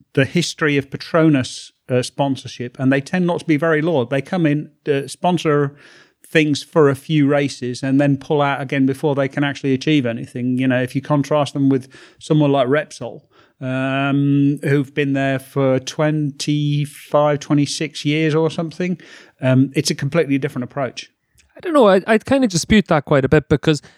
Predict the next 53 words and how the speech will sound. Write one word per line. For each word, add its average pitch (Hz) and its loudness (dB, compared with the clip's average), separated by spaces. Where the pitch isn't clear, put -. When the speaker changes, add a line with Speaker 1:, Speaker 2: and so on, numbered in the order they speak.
Speaker 2:
I 214 2
remember 190 4
the 123 -12
first 202 2
time 151 0
I 151 6
saw 135 0
Petronas 127 -4
was 120 -6
when 117 2
they 110 0
came 123 0
in 117 0
as 110 -2
a 110 -10
sponsor 117 -2
for 110 2
Sauber 127 2
in 107 -4
Formula 110 -2
One, 110 -2
I 107 -2
want 123 -2
to 120 -14
say 123 -4
about 113 -2
ninety-five. 113 -2
And 127 0
they 127 4
stuck - 2
with 156 0
them 135 0
all 147 4
the 139 2
way 131 4
through 123 2
to - -18
the 120 2
end 123 0
of 117 -2
the 117 -2
B 123 0
M 113 -2
W 123 0
era, 110 2
which - -4
would 117 2
have 107 -4
been 110 -2
twenty 107 -6
twelve 131 -4
or 151 -2
something. 160 -4